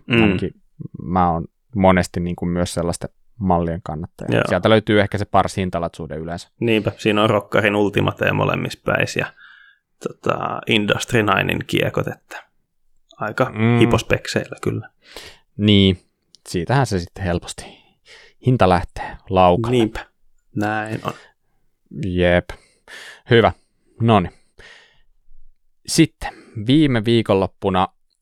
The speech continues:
Speaker 2: ajettiin muuten aika paljon kaiken näköistä kisaa.
Speaker 1: No kyllä.
Speaker 2: Ja voitaisiin oikeastaan lähteä purkaa sitä pikkuhiljaa. Ja X C:tä sekä D H:ta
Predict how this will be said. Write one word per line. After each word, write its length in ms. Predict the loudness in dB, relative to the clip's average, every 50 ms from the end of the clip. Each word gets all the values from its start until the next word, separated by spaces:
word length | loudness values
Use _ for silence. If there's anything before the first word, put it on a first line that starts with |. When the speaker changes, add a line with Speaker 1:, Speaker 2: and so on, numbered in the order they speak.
| _ _ _ _ _ _ _ _ -2
Speaker 2:
ajettiin 680 | 0 2 4 4 4 2 0 _ _ -4 -2 -2 -2 -2
muuten 480 | -2 -4 -4 -4 -4 -4 -4 -4 -4 -4 _ _ _ _ _ _ -2
aika 420 | 0 0 0 0 0 0 0 0 2
paljon 380 | 0 0 2 2 0 -2 -4 -6 -6
kaiken 440 | 0 2 2 2 2 0 -4 -6 -6
näköistä 360 | -8 -10 -10 -12 -10 -12 -12 -10 -4
kisaa. 520 | -2 -2 -2 -2 -4 -10 -10 -12 -14 -16 _ _ _ _ _ -10
Speaker 1:
No 160 | -8 -8 -8 -4
kyllä. 420 | -2 0 0 0 0 -2 -2 -2 -2 0
Speaker 2:
Ja 260 | 2 4 4 2 2 -2 -8 -6 2
voitaisiin 340 | 4 4 4 4 2 2 2
oikeastaan 360 | 0 0 0 0 2 2 4
lähteä 260 | 2 2 0 -2 -4
purkaa 400 | -4 -2 -2 -2 -2 -2 -4 -6
sitä 120 | -6 -8 -14
pikkuhiljaa. 560 | -18 -20 _ -16 -16 -16 -16 -16 -16 -14 -10 -10 -6 0
Ja 320 | 2 4 6 6 6 4 2 _ _ _ _ _ _ _ _ _ _ _ _ -20 _ _ _ _ _ _ _ _ _ _ _ _ _ _ _ _ _ _ _ _ 2 2 2 2 0
X 140 | -8 -2
C:tä 360 | 0 0 0 2 2 2 2 2 _ _ _ _ _ _
sekä 320 | -8 -6 -4 -2 -2 -2 0
D 200 | 0 0 -2 -2 -4
H:ta 340 | -8 -12 -14 -12 -14 -14